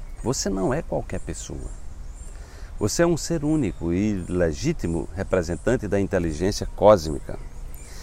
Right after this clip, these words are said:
Reconheça e assuma o seu lugar de honra e desfrute de ser humano. Então, gente, é, a história da, da vida no nosso planeta é uma coisa brilhante, né? Porque foram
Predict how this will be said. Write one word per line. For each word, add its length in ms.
Reconheça 560
e 40
assuma 360
o 60
seu 160
lugar 320
de 160
honra 400
e 80
desfrute 840
de 160
ser 480
humano. 640
Então, 180
gente, 320
é, 60
a 160
história 640
da, 400
da 200
vida 500
no 140
nosso 240
planeta 420
é 20
uma 140
coisa 320
brilhante, 640
né? 180
Porque 220
foram 340